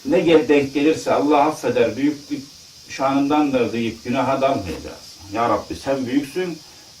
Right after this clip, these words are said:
sana isyan etmekten, sana karşı gelmekten yine sana sığınırım diyeceğiz.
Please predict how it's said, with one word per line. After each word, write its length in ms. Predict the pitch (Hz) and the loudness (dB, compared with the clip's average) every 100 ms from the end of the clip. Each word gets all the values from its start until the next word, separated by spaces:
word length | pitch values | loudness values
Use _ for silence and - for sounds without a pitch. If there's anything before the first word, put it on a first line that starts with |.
| - - - | -20 -20 -20
sana 340 | - - - - | -12 -6 -4 -4
isyan 500 | - - 131 139 131 | -6 -6 0 2 2
etmekten, 540 | - 101 90 - 78 - | 0 -4 -6 -8 -10 -10
sana 260 | - 135 139 | -4 0 2
karşı 340 | 120 117 - | 2 0 -2
gelmekten 760 | 160 139 120 110 104 - 110 90 71 - - - - - | -2 0 -2 -4 -6 -4 -4 -4 -10 -18 -20 -20 -20 -10
yine 240 | 104 120 | -6 -6
sana 320 | - 113 117 | -4 -4 -4
sığınırım 560 | - 95 82 76 - - | -4 -6 -6 -4 -6 -10
diyeceğiz. 460 | - - - - | -16 -16 -18 -18